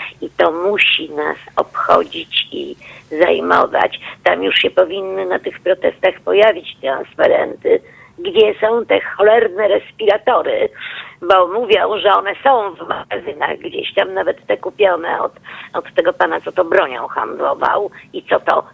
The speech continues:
tysiąc respiratorów, gdzie jest winowak i nie ma ani pieniędzy, ani, ani sprzętu, ale te dwieście ponoci jest, leży i jest nieużywane, bo ktoś tam gdzieś tam jakieś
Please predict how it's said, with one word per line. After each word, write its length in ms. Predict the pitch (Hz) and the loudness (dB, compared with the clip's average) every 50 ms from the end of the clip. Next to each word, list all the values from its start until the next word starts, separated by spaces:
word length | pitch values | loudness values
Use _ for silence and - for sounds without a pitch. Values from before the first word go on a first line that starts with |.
| _ - | _ -2
tysiąc 360 | 196 - - - - 175 - | 0 0 0 0 -2 -4 -6
respiratorów, 760 | 156 147 - - - - 165 156 170 - 190 180 165 170 151 139 | -6 -6 -6 -6 -6 -4 -2 -2 0 2 2 2 2 2 -2 -6
gdzie 160 | 147 156 175 | -6 -6 -6
jest 240 | 165 165 147 131 - | -6 -6 -8 -10 -8
winowak 560 | - 185 175 160 156 160 151 151 151 - - - - - - - - | -6 -2 0 2 4 4 2 2 0 -2 -14 -18 -16 -16 -14 -10 -8
i 100 | 175 170 | -6 -2
nie 160 | 165 180 185 | 0 0 2
ma 100 | 170 160 | 4 4
ani 280 | 165 170 175 170 185 175 | 4 4 2 0 -4 -6
pieniędzy, 640 | - 170 170 170 165 160 156 160 156 143 156 160 | -6 -4 -2 -2 -2 -4 -4 -4 -2 0 2 2
ani, 320 | 160 151 147 139 143 - - - - - - - - - | 2 2 0 -2 -6 -8 -10 -12 -16 -16 -16 -16 -12 -6
ani 200 | - 180 180 175 | -4 -4 -4 -4
sprzętu, 420 | - - - - 156 165 175 214 220 196 | -6 -2 0 0 2 2 2 2 2 4
ale 220 | 190 196 202 202 | 4 2 0 -2
te 120 | - 202 | -4 -6
dwieście 460 | 165 165 175 208 214 - - - 226 220 | -6 -6 -4 -4 -4 -4 -2 -2 0 2
ponoci 460 | - 208 190 185 202 196 - - 202 | 2 2 2 2 0 -2 -4 -4 -2
jest, 300 | 214 214 - - _ - | -2 -2 -2 -2 _ 4
leży 300 | 220 220 220 202 226 240 | 6 6 6 4 2 0
i 100 | 220 220 | 0 0
jest 300 | 220 214 - - - - | 0 0 0 -2 -8 -4
nieużywane, 1000 | 208 220 220 226 233 220 220 190 175 196 214 190 240 254 240 233 175 143 147 151 - - - - - - 175 | 0 2 4 4 4 4 2 0 0 0 2 4 4 4 4 4 2 -2 -4 -4 -6 -12 -12 -12 -10 -4 0
bo 120 | 196 208 | 0 0
ktoś 320 | - - - 208 - - | 2 2 2 2 2 2
tam 220 | - 208 202 196 208 | 0 0 0 -2 -2
gdzieś 300 | 180 147 180 - - - | -4 -4 -4 -4 -4 -4
tam 160 | - - 170 | -4 -4 -4
jakieś 260 | 175 - - 170 - | -4 -4 -4 -4 -4